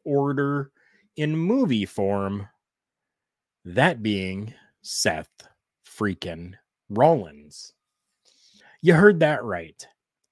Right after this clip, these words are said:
Seth freaking Rollins.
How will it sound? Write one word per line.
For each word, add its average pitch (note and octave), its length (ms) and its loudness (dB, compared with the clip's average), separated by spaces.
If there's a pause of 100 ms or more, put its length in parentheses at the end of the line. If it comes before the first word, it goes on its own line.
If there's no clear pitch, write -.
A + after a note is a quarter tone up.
(120)
Seth - 640 -2 (760)
freaking F#2 720 -6 (680)
Rollins. E2 1120 -6